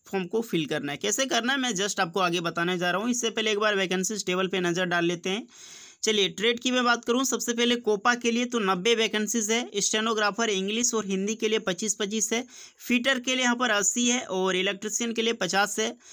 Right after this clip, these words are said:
फिर आपका वायरमैन आता है, इसके लिए भी पचास है, इलेक्ट्रॉनिक मैकेनिक के लिए छः वैकेंसीज है,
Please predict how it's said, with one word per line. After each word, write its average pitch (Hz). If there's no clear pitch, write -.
फिर 226
आपका 226
वायरमैन 208
आता 220
है, 214
इसके 220
लिए 220
भी 233
पचास 214
है, 220
इलेक्ट्रॉनिक 208
मैकेनिक 214
के 220
लिए 220
छः 196
वैकेंसीज 208
है, 202